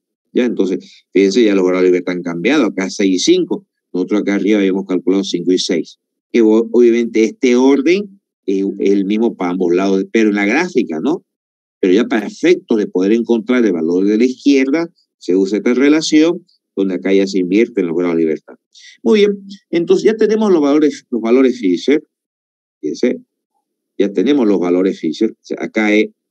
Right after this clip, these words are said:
estos dos valores ya los tenemos. Pero fíjense cómo se coloca en la,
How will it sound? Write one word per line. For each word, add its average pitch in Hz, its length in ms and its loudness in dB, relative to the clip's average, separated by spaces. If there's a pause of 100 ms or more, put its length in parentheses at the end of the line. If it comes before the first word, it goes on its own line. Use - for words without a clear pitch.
(160)
estos 101 240 0
dos 104 140 4
valores 98 260 2
ya 90 80 0
los 92 240 -2 (100)
tenemos. 92 680 -4 (400)
Pero 170 180 2
fíjense 175 320 4
cómo 160 180 0
se 147 120 -2
coloca 139 260 2
en 135 60 2
la, 131 80 0